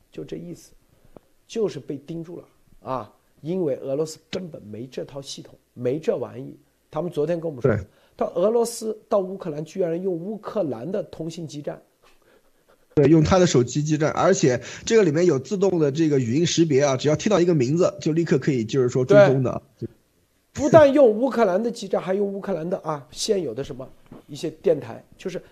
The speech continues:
Speaker 1: 他是这样啊，就是他可-，
Speaker 2: 这些都
Speaker 1: 他用他的天线啊，电台天线，直接他被他们笑的说：<laughs> “你看这啥，这帮傻子，我一个个定点清楚，是不是啊？”啊，
Speaker 2: 对。
Speaker 1: 因为只有指挥的地方才用，有天线，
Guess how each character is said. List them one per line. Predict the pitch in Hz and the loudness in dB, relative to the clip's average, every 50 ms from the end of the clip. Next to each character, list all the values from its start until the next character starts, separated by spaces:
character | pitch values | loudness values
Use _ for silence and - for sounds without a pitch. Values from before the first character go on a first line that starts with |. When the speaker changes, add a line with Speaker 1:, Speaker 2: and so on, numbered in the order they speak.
| - - _ _ - _ - _ | -20 -20 _ _ -20 _ -20 _
Speaker 1:
他 | - 185 | -2 -2
是 | 175 175 185 | -2 -2 -4
这 | 170 - | -6 -6
样 | - - | -6 -6
啊， | 120 113 - _ _ _ _ _ _ _ | -12 -18 -20 _ _ _ _ _ _ _
就 | _ - 185 | _ -8 -6
是 | 160 165 139 - | -6 -6 -10 -10
他 | - - 196 | -8 -10 -8
可-， | 196 - 151 | -4 0 2
Speaker 2:
这 | 143 | 4
些 | 131 127 | 4 4
都 | 123 117 117 - - _ _ _ _ _ | 4 2 0 -4 -12 _ _ _ _ _
Speaker 1:
他 | _ - 175 | _ -8 -8
用 | 180 185 220 202 - | -4 -2 -2 -4 -2
他 | - 196 180 | -4 -4 -4
的 | 175 | -4
天 | 175 - - 202 190 190 | -8 -8 -6 -6 -4 -2
线 | - 226 - - - _ | -2 -4 -4 -6 -12 _
啊， | - 120 113 113 _ | -20 -20 -20 -20 _
电 | _ 175 170 | _ -6 -6
台 | 151 131 131 | -4 -6 -10
天 | 131 139 151 147 | -10 -10 -12 -12
线， | - 170 - - _ _ _ _ _ _ _ _ _ _ _ _ _ _ _ | -12 -14 -16 -16 _ _ _ _ _ _ _ _ _ _ _ _ _ _ _
直 | - - 202 226 | -8 -8 -2 2
接 | 254 349 349 330 - - _ - - | 2 2 2 0 -4 -10 _ -20 -10
他 | - 208 | -8 -8
被 | 185 - 233 214 | -2 2 2 2
他 | 214 185 180 | 2 2 -2
们 | 185 185 | -4 -4
笑 | - - - - 214 196 175 | -4 0 2 4 4 4 2
的 | 156 151 143 | 2 0 -4
说： | - 147 135 - - - - | -4 -8 -8 -8 -14 -16 -18
<laughs> | - - - - - | -18 -16 -16 -14 -14
“你 | 156 139 | -12 -12
看 | - - - 143 - - | -10 -12 -12 -12 -16 -18
这 | - - - 135 | -18 -18 -18 -16
啥， | - - - - 139 135 | -18 -18 -16 -16 -12 -10
这 | - 143 127 | -8 -8 -8
帮 | 120 127 123 | -8 -10 -10
傻 | - - - - 117 104 | -10 -12 -14 -16 -16 -18
子， | 110 - | -18 -18
我 | 92 107 110 - _ _ _ _ _ _ _ _ _ _ | -18 -18 -20 -20 _ _ _ _ _ _ _ _ _ _
一 | _ - 156 | _ -14 -8
个 | 165 196 180 | -6 -6 -4
个 | 180 160 | -4 -6
定 | 156 185 175 160 | -8 -8 -10 -10
点 | 135 - - | -10 -12 -16
清 | - - 120 113 | -16 -16 -16 -16
楚， | - - - _ _ _ _ _ _ _ _ _ _ _ | -18 -20 -20 _ _ _ _ _ _ _ _ _ _ _
是 | - 208 202 | -2 2 6
不 | 202 | 8
是 | 202 | 6
啊？” | 185 175 - - - _ _ | 6 6 0 -8 -20 _ _
啊， | 135 156 156 139 - | -4 -4 -4 -4 -6
Speaker 2:
对。 | - - | -6 0
Speaker 1:
因 | 214 254 | 2 4
为 | 269 | 4
只 | - - - 202 226 | 4 2 -2 0 4
有 | 277 277 220 | 6 6 6
指 | - - - - 143 131 127 | 6 2 -4 -4 -2 0 0
挥 | 113 - - 208 240 233 | 0 4 4 4 4 6
的 | 240 233 | 2 0
地 | 185 233 220 | -2 -4 -4
方 | 180 165 143 | -4 -4 -6
才 | - - - 120 | -6 -8 -6 -6
用， | 143 156 139 107 - | -6 -6 -8 -10 -12
有 | 117 113 104 | -14 -16 -16
天 | 107 - 135 127 | -14 -14 -14 -12
线， | 131 - 147 135 | -10 -10 -10 -10